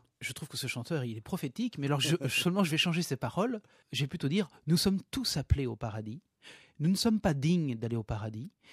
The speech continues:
Speaker 1: mais par contre nous y sommes appelés et Dieu a pris les moyens pour nous ouvrir les portes qui est son Fils. »
Speaker 2: Mais c'est-à-dire que vous croyez en,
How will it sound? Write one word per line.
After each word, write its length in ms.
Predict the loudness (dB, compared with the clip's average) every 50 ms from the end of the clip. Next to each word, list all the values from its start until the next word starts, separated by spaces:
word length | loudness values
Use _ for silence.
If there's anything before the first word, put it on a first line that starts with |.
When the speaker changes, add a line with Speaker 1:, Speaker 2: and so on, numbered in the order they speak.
| -20 -10 -4
Speaker 1:
mais 60 | -2 0
par 140 | 0 0
contre 160 | 0 0 -2 0
nous 160 | 0 0 0
y 40 | 0
sommes 200 | 0 -2 0 0
appelés 460 | 0 0 0 -2 -2 -2 -2 -4 -6 _
et 120 | -2 -2
Dieu 180 | -2 0 0 0
a 80 | 2 2
pris 160 | 0 0 2
les 80 | 0
moyens 540 | 0 2 2 2 2 2 0 0 -2 -4 -6 -8 -12 _
pour 160 | _ -4 -2 -2
nous 240 | 0 -2 -2 -2
ouvrir 320 | -2 -4 -4 -4 -6 -4 -4
les 80 | -4
portes 420 | -4 -4 -6 -6 -6 -8 -16 -20 -20
qui 140 | _ -8 -8
est 40 | -6
son 140 | -6 -8 -10
Fils. » 380 | -12 -12 -14 -10 -8 -6 -6 -4
Speaker 2:
Mais 40 | -6
c'est-à-dire 300 | -2 -4 -4 -4 -4 -4
que 80 | -4
vous 160 | -4 -4 -4 -8
croyez 440 | -6 -4 -4 -4 -2 -2 -4 -2
en, 120 | -2 -2